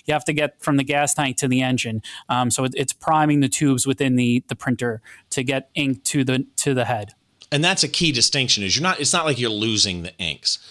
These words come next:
Speaker 1: No, you're
Speaker 2: And
Speaker 1: definitely not.
Speaker 2: one of the things that really, I saw this number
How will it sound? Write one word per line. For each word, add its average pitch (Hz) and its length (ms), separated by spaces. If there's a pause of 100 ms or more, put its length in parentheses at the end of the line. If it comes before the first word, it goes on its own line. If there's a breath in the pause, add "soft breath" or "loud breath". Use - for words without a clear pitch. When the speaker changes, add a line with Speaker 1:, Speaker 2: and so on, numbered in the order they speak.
(260 loud breath)
Speaker 1:
No, 180 200
you're 135 120
Speaker 2:
And 123 80
Speaker 1:
definitely 135 380
not. 120 320 (280)
Speaker 2:
one 156 320
of 349 80
the 330 100
things 180 500
that 120 160
really, 165 680
I 127 40
saw 294 260
this 311 220
number 87 440